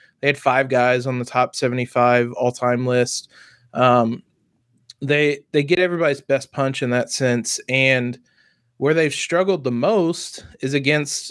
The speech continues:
younger teams that have a ton of energy, that come out from the get-go and are flying around. Um, as you mentioned, those two O K C games, that pretty much described,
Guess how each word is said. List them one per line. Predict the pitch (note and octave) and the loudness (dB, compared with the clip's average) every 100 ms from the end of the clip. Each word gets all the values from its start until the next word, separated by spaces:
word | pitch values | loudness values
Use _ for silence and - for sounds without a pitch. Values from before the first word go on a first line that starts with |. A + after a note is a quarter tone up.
| - | -14
younger | C#3 C#3+ D#3 D3+ | -2 0 2 0
teams | - D3+ D3 D3 | 0 -2 0 0
that | C#3 - | -2 0
have | C3+ C#3 | 0 0
a | |
ton | C#3 C#3+ D3 | -2 -2 0
of | C#3 | 0
energy, | C#3 C#3+ C#3+ C#3+ C#3+ C#3+ _ _ _ - | 0 0 0 0 -2 -6 _ _ _ -12
that | - | -8
come | - D#3+ | 0 2
out | C#3+ D3 C#3+ | 4 4 2
from | D3+ C#3+ | -2 -4
the | C3+ | -2
get-go | C#3 C#3+ C#3 C#3 C#3+ | 0 0 2 2 2
and | C#3 | 0
are | A#2+ | -2
flying | - B2+ C#3 D3+ | -6 0 2 4
around. | D3 C#3 C3+ C3+ C3+ C#3 _ _ _ _ - | 2 2 4 2 0 -6 _ _ _ _ -10
Um, | A#2 A#2 A2+ A#2 - | -6 -6 -6 -8 -4
as | B2+ C3+ | -2 0
you | C3+ | 2
mentioned, | B2+ B2+ D3 C#3 | 2 2 0 2
those | C3 | 0
two | - D3 C#3 | 0 2 2
O | |
K | C3+ C#3 | 4 0
C | B2+ C3+ C#3 | 0 -2 0
games, | A#2+ B2 C3 C3+ | 0 0 -2 0
that | B2+ A#2+ | -2 0
pretty | C#3+ C3 | 0 2
much | C3 B2+ | 0 -2
described, | - B2+ - B2+ B2+ B2+ B2 | -8 -6 0 2 4 2 -2